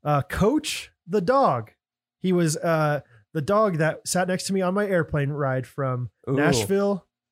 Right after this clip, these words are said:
Speaker 1: or from Philadelphia to Nashville.
Speaker 2: I've never had a good dog airplane experience.
Speaker 1: I had a great one.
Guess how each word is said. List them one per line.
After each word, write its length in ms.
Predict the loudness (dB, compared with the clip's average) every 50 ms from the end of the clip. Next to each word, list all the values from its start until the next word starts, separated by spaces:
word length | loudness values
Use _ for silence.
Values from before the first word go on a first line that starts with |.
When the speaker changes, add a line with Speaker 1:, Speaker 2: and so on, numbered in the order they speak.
| _ 0
Speaker 1:
or 280 | 2 2 2 2 0
from 360 | 0 0 0 0 0 -2 -4 _ _ _ _ _ _
Philadelphia 440 | 0 0 2 2 2 2 2 0 -2
to 60 | 0 0
Nashville. 420 | 0 0 0 -2 -4 -6 -8 -4 -2
Speaker 2:
I've 100 | 0 0
never 140 | 2 2 2
had 100 | 0 0
a 40 | 0
good 220 | 0 -2 -2 0
dog 300 | 2 2 4 4 4 4
airplane 320 | 2 2 0 0 -2 -4 -4
experience. 640 | -4 -6 -6 -4 -4 -4 -2 -4 -6 -8 -10 -14 -12 -4 0
Speaker 1:
I 60 | 0
had 80 | 0
a 40 | 0
great 280 | 0 2 0 0 0 0
one. 180 | -4 -10 -10